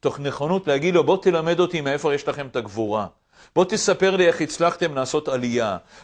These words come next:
בוא תספר לי מהם הקשיים." תפקידנו לחנך את ילדינו לקלוט עלייה,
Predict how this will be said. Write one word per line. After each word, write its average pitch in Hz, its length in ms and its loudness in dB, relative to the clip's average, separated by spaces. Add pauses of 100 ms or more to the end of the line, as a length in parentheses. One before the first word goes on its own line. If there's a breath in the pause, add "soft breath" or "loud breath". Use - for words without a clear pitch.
בוא 202 160 8
תספר 214 480 4
לי 202 120 2
מהם 190 340 2
הקשיים." 139 720 -2 (560)
תפקידנו 180 640 2
לחנך 151 540 0
את 143 120 -4
ילדינו 127 580 0
לקלוט 120 500 -4
עלייה, 101 500 -2